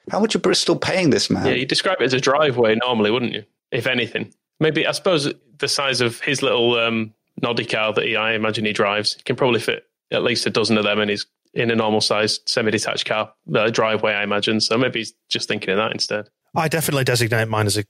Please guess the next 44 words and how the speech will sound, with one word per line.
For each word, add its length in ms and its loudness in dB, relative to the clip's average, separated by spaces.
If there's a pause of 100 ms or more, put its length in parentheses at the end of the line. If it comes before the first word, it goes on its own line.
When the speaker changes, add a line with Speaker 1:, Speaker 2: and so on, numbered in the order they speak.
(140)
Speaker 3:
as 160 0
a, 220 4
uh, 120 2
as 140 2
a 40 -2
driveway, 440 2
Michael. 360 0
You're 100 4
right 240 2
there, 160 2
'cause 160 0
if 160 0
you 60 -2
call 260 2
it 100 0
a 60 0
bloody 200 -4
car 240 -2
park 280 -2
in 80 -6
Bradford, 320 0
I'm 80 2
gonna 120 2
end 120 0
up 40 -6
with 120 -4
teenagers 500 0
doing 220 0
donuts 400 0
in 60 -2
it. 100 -6 (300)
Speaker 2:
Anyway, 300 2
he 120 2
had 120 2
a 60 0
fantastic 560 -2
evening, 420 -2 (140)
uh, 180 0 (260)
roasting 360 2
marshmallows 580 2
over 220 0
a 40 0
fire 280 -2
pit, 240 -4